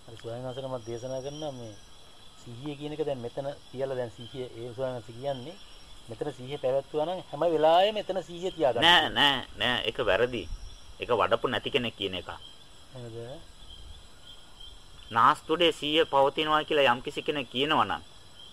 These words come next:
Speaker 2: ඒකාන්ත වශයෙන්ම එයා මාර්ගේ වඩලා නෑ. කිසිම සැකයක් නැතුව ඒක විශ්වාස කරන්න. එයා මාර්ගේ වඩලා නෑ.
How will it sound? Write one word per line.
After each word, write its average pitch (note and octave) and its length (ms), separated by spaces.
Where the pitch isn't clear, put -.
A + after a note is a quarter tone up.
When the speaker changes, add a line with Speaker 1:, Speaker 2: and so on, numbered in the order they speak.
Speaker 2:
ඒකාන්ත C#3 520
වශයෙන්ම D#3+ 320
එයා D3 120
මාර්ගේ B2 360
වඩලා G2 260
නෑ. E2+ 220
කිසිම A#2+ 380
සැකයක් D3 380
නැතුව C#3+ 240
ඒක B2 100
විශ්වාස G2+ 400
කරන්න. E2 340
එයා F2+ 180
මාර්ගේ F2+ 360
වඩලා D#2 260
නෑ. D2+ 160